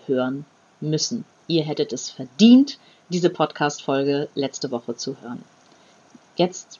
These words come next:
warum diese Woche und auch warum so spät in der Woche? Hey, bei mir tut sich einiges. Und das, was sich tut, ist großartig. Aber es nimmt natürlich wertvolle Zeit vom Podcast weg. Und dafür möchte ich mich entschuldigen.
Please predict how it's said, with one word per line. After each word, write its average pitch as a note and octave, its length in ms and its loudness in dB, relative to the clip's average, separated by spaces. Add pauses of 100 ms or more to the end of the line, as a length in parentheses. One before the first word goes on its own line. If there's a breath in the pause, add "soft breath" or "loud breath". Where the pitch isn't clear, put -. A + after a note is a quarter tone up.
(140)
warum G3+ 440 6
diese G#3+ 280 4
Woche G3+ 300 4
und E3 120 -2
auch D#3 140 -2
warum D3+ 200 0
so D3 80 0
spät E3 300 2
in F3 80 0
der D#3 140 4
Woche? D3 420 0
Hey, D3 440 2 (840 loud breath)
bei D3+ 180 0
mir D3 540 -2 (260)
tut - 220 -10
sich - 340 -4 (140)
einiges. G#3+ 680 0 (920 soft breath)
Und E3+ 180 -2
das, D#3 200 2
was F3 140 -2
sich - 160 -6
tut, - 420 -2 (140)
ist C#3+ 260 -4
großartig. - 1000 2 (540 soft breath)
Aber E3+ 500 4 (100)
es - 200 -6
nimmt E3 200 0
natürlich C#3+ 600 -2
wertvolle C3+ 420 -2
Zeit A#2+ 320 -4
vom C3+ 160 -10
Podcast - 600 -12
weg. - 220 -16 (140)
Und D3+ 140 -10
dafür C3+ 320 -2
möchte C3 260 -6
ich - 100 -8
mich - 140 -8
entschuldigen. - 480 -8